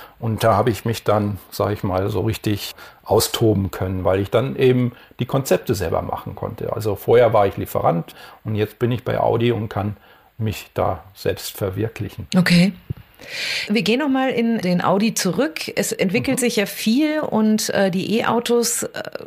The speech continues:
Speaker 2: kommen immer weiter nach vorne. Die haben logischerweise von Natur aus schon mal einen ganz anderen Klang. Ist das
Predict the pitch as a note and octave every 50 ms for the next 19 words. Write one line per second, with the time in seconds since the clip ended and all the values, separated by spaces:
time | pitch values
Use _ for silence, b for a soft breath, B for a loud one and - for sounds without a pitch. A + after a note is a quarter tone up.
0 | - - F#3 F3+ - - - G3 G3+ G#3+ A3 G#3+ - - G#3 A3 G#3+ F#3 F#3 G3+
1 | G#3 G#3+ G3 F#3 F#3 F3 - - F3+ F#3+ A3+ B3 A3+ F#3+ F#3+ F3 F3+ F#3+ - F#3+
2 | E3+ F#3 F#3+ G3 - - D#3+ D#3+ D#3 D#3 C#3+ C#3+ C#3 D3 D3 C#3+ - G#3 G#3+ -
3 | - - - D#3 D3 D3+ D3 D3 D3 C#3+ C#3+ - - D3 D3 C#3+ C#3 - - C#3
4 | C3 C3 B B B B B B B E3+ - - - - - - -